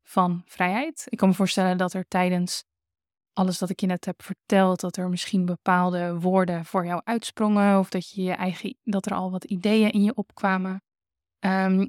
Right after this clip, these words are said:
maar misschien kun je aan de hand van deze podcastaflevering dit echt even serieus nemen als opdracht en bijvoorbeeld een leeg A viertje erbij pakken en eens gaan brainstormen over wanneer jij de meeste vrijheid ervaart, wat jouw definitie van vrijheid is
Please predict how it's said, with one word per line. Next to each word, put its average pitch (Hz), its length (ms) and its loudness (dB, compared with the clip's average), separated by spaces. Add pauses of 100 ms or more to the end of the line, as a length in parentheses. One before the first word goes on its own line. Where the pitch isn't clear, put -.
(140)
maar 196 160 0
misschien 220 260 4
kun 214 120 4
je 202 120 0
aan 202 80 2
de 190 60 2
hand 190 180 0
van 196 100 -4
deze 180 160 -2
podcastaflevering 190 1120 -6 (600)
dit - 240 -4 (280)
echt - 200 -4
even 220 200 2
serieus 202 440 4
nemen 196 300 0
als 180 240 -6
opdracht 294 640 -8
en 208 360 4
bijvoorbeeld 208 800 2
een 190 380 0
leeg 185 280 0
A - 40 -16
viertje - 340 2
erbij 185 280 -4
pakken 180 440 -10
en 185 180 -4
eens 180 180 -4
gaan 190 180 0
brainstormen 180 720 0
over 175 420 -8 (920)
wanneer 196 440 6
jij 180 280 6
de 185 60 0
meeste 180 360 0
vrijheid 180 360 -6
ervaart, - 460 -10
wat 196 180 2
jouw 185 160 2
definitie 180 600 -2
van 185 180 -8
vrijheid 175 460 -6
is 185 240 -12